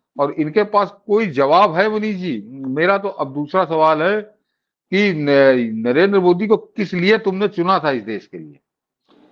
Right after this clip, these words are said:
ये बताएं। हालांकि द-, दो हज़ार तेरह चौदह में तो मेरा मानना है कि ये थे ही नहीं, ये सब तो वही कुरान और कम्युनिस्ट इसी चक्कर में उलझे हुए थे।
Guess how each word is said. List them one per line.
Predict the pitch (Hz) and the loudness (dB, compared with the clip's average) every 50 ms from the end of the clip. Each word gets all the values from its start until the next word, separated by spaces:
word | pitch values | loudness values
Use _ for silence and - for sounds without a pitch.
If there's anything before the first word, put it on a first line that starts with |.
| _ _ - 127 | _ _ -4 0
ये | 151 196 | 0 0
बताएं। | 170 170 - 180 185 208 202 165 151 147 139 | 2 0 0 2 2 0 0 -2 -4 -4 -4
हालांकि | 127 123 143 160 185 190 180 190 190 175 | -2 -2 0 0 0 -2 -4 -4 -8 -8
द-, | 147 143 147 135 120 | -6 -6 -6 -4 -2
दो | 127 147 170 | 0 0 0
हज़ार | 170 165 185 185 | 2 2 0 0
तेरह | 180 - 160 165 180 185 | 0 0 0 0 0 0
चौदह | 180 180 175 170 180 180 | 0 -2 0 0 0 -2
में | 180 175 | -2 -4
तो | 180 170 | -4 -4
मेरा | 175 180 180 180 | -2 -2 -2 0
मानना | 175 170 170 175 180 175 | -2 -2 -2 -2 -2 -2
है | 170 | -2
कि | 170 175 | -2 -2
ये | 180 165 - | -4 -2 0
थे | 151 139 | 0 0
ही | 135 143 165 180 | 2 2 2 2
नहीं, | 180 180 190 196 190 _ _ _ _ _ _ - 135 | 0 -2 -2 -4 -8 _ _ _ _ _ _ -4 -2
ये | 143 151 | -2 0
सब | 147 185 175 160 151 | 0 -2 -4 -4 -2
तो | 160 165 151 135 131 135 | -4 -4 -4 -4 -8 -8
वही | 127 127 139 156 170 170 165 156 151 | -4 0 2 4 4 4 4 2 0
कुरान | 156 - 143 139 143 156 165 165 | -2 -2 0 2 2 2 2 0
और | 160 156 156 151 143 131 120 117 113 110 107 - _ | -2 -2 -2 -2 -4 -4 -6 -8 -8 -8 -10 -8 _
कम्युनिस्ट | 131 127 139 156 175 160 156 - _ _ _ _ _ _ _ _ - 123 | -6 -6 -2 -2 -2 -4 -4 -8 _ _ _ _ _ _ _ _ -10 -10
इसी | - - 180 160 | -6 -6 -4 -2
चक्कर | 165 156 - - 165 151 | -2 -2 -2 -2 -2 -2
में | 156 156 | 0 0
उलझे | 151 139 131 127 143 | 0 2 2 4 2
हुए | 143 139 139 139 | 4 4 2 0
थे। | 131 151 175 202 202 202 202 - | 2 2 2 2 0 0 -4 -14